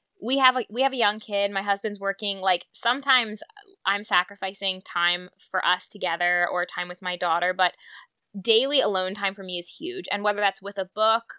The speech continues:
or, um, working out's really big for me, like running or swimming, um, but just being alone with my thoughts,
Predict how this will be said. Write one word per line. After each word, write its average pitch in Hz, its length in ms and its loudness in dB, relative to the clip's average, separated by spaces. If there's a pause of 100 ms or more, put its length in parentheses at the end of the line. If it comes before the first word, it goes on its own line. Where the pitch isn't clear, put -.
or, 185 440 4
um, 180 300 0
working 214 320 0
out's 208 220 2
really 208 180 -4
big 196 180 -4
for 214 100 -18
me, 196 140 -6
like 180 200 -2
running 185 520 0
or 180 100 -4
swimming, 180 720 -6 (380)
um, 185 280 2
but 220 100 -6
just 185 280 -10
being 220 300 0
alone 165 600 0 (120)
with 196 300 -6
my 254 180 0
thoughts, 165 760 0